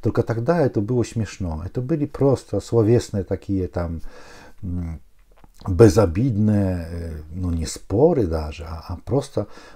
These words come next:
увлекательные такие разговоры, которые затянули их, и, и они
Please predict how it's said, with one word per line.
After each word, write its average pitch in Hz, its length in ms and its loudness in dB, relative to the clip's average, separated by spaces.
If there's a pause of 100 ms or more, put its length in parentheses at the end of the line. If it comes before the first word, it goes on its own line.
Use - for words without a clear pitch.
(120)
увлекательные 104 1000 2
такие 92 380 -4
разговоры, 87 640 -2
которые 95 340 -4
затянули 117 640 0
их, - 180 0
и, 101 80 -6
и - 260 -12
они 139 420 0